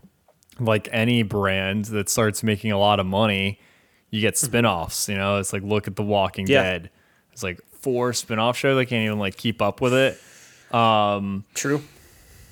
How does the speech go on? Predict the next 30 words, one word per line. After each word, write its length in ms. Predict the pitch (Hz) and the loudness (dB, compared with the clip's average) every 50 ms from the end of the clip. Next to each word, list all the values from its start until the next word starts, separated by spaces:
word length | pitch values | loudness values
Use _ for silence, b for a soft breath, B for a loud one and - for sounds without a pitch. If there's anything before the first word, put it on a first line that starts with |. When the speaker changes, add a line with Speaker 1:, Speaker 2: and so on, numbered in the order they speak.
| - - - - - - - - | -20 -20 -20 -20 -18 -18 -6 -2
Speaker 1:
yeah, 180 | 156 160 147 | 2 4 4
I 80 | 127 127 | 6 6
guess, 200 | 131 160 156 - - | 6 4 2 4 4
I 60 | 156 | 4
mean, 160 | 160 156 156 | 6 6 6
it 100 | 147 139 | 6 6
doesn't 280 | - 156 156 147 165 156 | 6 6 6 6 2 0
surprise 500 | - 139 123 - 151 151 151 160 147 123 | 0 -2 -2 0 2 4 4 4 2 2
me, 60 | 117 | 2
right, 160 | 107 107 110 110 | 2 2 2 0
that 100 | - - | -2 -2
there's 180 | - 117 107 113 | -2 0 2 2
all 140 | 117 113 | 2 2
these 160 | 110 110 104 - | 2 0 -2 -2
spin-offs, 480 | - - - 120 117 113 110 104 - | -2 0 2 2 4 4 4 2 2
and 100 | - 107 | -2 -2
it 40 | 107 | 2
really 220 | 110 117 113 110 | 4 4 4 4
speaks 680 | 107 - - - - - 120 113 110 - - - - - | 2 0 -4 -6 -4 -2 -2 -2 -2 -2 -2 -4 -4 -4
to 460 | - - 117 110 107 104 104 101 104 - | -2 0 0 2 2 2 2 0 0 -2
its 180 | - 120 - - | -4 -6 -4 -4
success. 920 | - - - - - - - 110 123 131 113 101 - - - - - - - _ - | -6 -4 -4 -2 -2 0 2 4 4 4 2 0 0 -2 -2 -2 -2 -4 -8 _ 0
Um, 580 | 127 117 117 113 110 107 104 101 101 104 104 - b b b b b b b b b b b b _ _ _ _ _ _ _ _ _ _ - | 2 2 4 4 2 2 0 -2 -4 -6 -8 -10 b b b b b b b b b b b b _ _ _ _ _ _ _ _ _ _ -6
although, 300 | - 113 113 113 110 107 | -4 0 2 2 2 2
you 160 | 113 113 120 110 | 2 2 2 0
know, 120 | 107 101 | 0 0
Top 300 | 95 - 120 110 107 - | 0 0 0 0 0 0
Gear 120 | - 110 104 | 0 0 0
America 840 | 98 98 101 104 104 104 101 - 104 101 98 98 95 98 95 - - | 0 0 0 2 0 0 0 0 0 2 2 2 2 0 -2 -4 -4
never 800 | 107 104 104 101 95 101 98 98 95 95 95 92 92 98 - | -2 0 0 0 2 2 2 2 2 0 0 0 -2 -4 -6